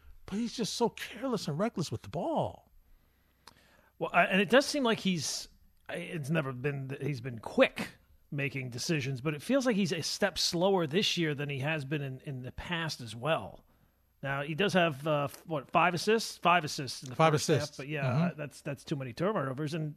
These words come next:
Speaker 2: and at this point, really shouldn't be handling the ball as much as he is.
Speaker 1: No. Yeah, get it and get rid of it.
Speaker 2: Mm-hmm.
Speaker 1: That's what he should be able to do. Let's head back to the phones. One eight hundred nine one nine three seven seven six. Uh, let's talk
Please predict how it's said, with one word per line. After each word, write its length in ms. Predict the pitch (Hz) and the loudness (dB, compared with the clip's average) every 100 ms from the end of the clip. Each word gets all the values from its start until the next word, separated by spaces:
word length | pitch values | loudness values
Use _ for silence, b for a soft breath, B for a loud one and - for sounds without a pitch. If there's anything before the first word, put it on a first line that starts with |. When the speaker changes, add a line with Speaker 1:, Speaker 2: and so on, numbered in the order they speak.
| - | -6
Speaker 2:
and 120 | 156 | -4
at 80 | 156 | 2
this 160 | 226 | 2
point, 280 | - 220 208 | 2 2 2
really 220 | 175 226 | 4 4
shouldn't 300 | 233 233 226 | 4 0 0
be 100 | 208 | 0
handling 380 | 175 220 220 208 | 2 2 2 2
the 60 | 202 | 2
ball 260 | 175 220 | 4 4
as 60 | 214 | 4
much 200 | 190 - | 2 0
as 80 | 208 | 0
he 140 | 233 | 0
is. 360 | 320 320 - - _ _ - | 0 -2 -6 -10 _ _ -2
Speaker 1:
No. 280 | 143 139 92 _ _ _ | 2 2 -2 _ _ _
Yeah, 160 | 156 147 | -8 -4
get 220 | 127 190 | 2 6
it 180 | 214 214 _ | 6 4 _
and 80 | 160 | 2
get 140 | 143 151 | 6 6
rid 160 | 143 | 4
of 60 | 110 _ _ _ | 0 _ _ _
it. 40 | 143 | -2
Speaker 2:
Mm-hmm. 200 | 151 220 320 _ _ - | 0 0 -4 _ _ 0
Speaker 1:
That's 220 | 151 143 | 0 2
what 80 | 147 | 2
he 60 | |
should 180 | 143 151 | 0 0
be 100 | 143 | 0
able 160 | 135 127 | 0 -2
to 80 | 117 | -6
do. 140 | 98 - _ _ _ | -10 -18 _ _ _
Let's 100 | - | -2
head 100 | 180 | 2
back 160 | 165 - | 2 2
to 80 | |
the 80 | 131 | -2
phones. 260 | - - - | -4 -10 0
One 160 | 196 254 | 6 8
eight 80 | 202 | 10
hundred 340 | 220 180 151 | 8 8 4
nine 220 | 160 190 | 6 6
one 160 | 190 180 | 6 4
nine 220 | 175 147 | 4 2
three 160 | 175 185 | 4 2
seven 340 | - 175 151 | 4 4 4
seven 260 | 175 151 139 | 0 0 0
six. 340 | 165 - - b b b b | -2 -4 -10 b b b b
Uh, 300 | 156 170 165 | 2 6 6
let's 400 | 170 185 190 - | 6 4 2 0
talk 580 | - - 185 185 - 196 | -10 -4 0 0 -2 -14